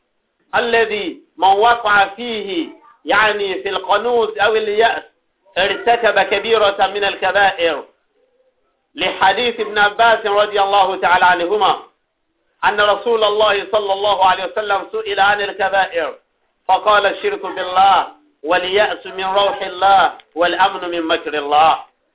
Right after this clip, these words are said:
ولا ييأس من روح الله إلا القوم الخاسرون ويقول سبحانه لا تقنطوا من رحمة الله إن الله يغفر الذنوب جميعا.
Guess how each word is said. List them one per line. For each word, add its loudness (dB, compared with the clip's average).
ولا 4
ييأس 2
من -4
روح 0
الله 0
إلا -4
القوم -2
الخاسرون -2
ويقول 2
سبحانه 0
لا 4
تقنطوا 0
من -2
رحمة 0
الله 2
إن -8
الله 2
يغفر -4
الذنوب -4
جميعا. -2